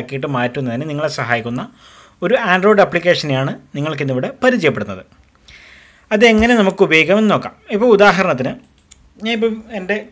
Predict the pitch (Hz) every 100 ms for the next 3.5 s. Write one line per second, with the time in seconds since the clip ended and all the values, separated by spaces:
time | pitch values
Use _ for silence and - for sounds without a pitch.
0 | - 160 165 175 147 123 - 196 180 180
1 | 180 208 - - 190 180 175 143 113 101
2 | 104 151 143 127 110 170 - _ _ _
3 | _ 254 240 226 185